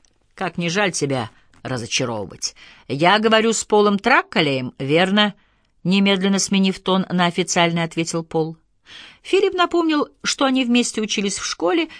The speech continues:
информация, которая в данный момент была Полу абсолютно неинтересна. Он сказал Филиппу, что должен вот-вот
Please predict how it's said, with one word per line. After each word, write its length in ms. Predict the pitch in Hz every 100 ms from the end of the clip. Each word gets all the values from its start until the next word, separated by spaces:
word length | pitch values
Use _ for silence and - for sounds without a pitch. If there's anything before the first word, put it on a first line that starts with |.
| -
информация, 680 | 233 226 214 269 330 - 208
которая 320 | 196 185 180
в 80 | 175
данный 360 | 226 294 196
момент 400 | 175 160 156 143
была 220 | 143 143 135
Полу 340 | 143 135 -
абсолютно 920 | 247 285 - - - 214 165 127 - 120
неинтересна. 760 | 123 123 143 123 120 - 127 - - - -
Он 140 | 359
сказал 340 | 359 330 311 294
Филиппу, 340 | 311 277 233
что 180 | 240 233
должен 300 | 220 214 208
вот-вот 360 | 202 202 196